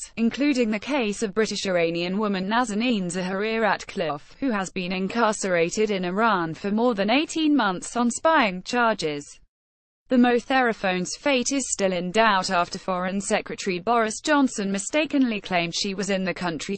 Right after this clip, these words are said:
teaching journalists, prompting fears his comments would lengthen her jail sentence.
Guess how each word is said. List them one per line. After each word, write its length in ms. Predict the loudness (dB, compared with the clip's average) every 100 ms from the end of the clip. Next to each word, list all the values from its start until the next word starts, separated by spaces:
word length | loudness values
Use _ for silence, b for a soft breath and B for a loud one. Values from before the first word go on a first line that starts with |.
| -4
teaching 380 | -4 -2 -4 -2
journalists, 920 | 0 0 0 -2 -4 -6 -12 -16 -10
prompting 480 | -2 -2 2 0 0
fears 400 | 0 0 0 0
his 180 | -2 -2
comments 580 | -2 0 2 -2 -6 -8
would 140 | -4
lengthen 500 | -2 -2 -4 -4 -4
her 300 | -2 0 2
jail 340 | 4 4 4 2
sentence. 680 | -2 -4 -4 -4 -6 -8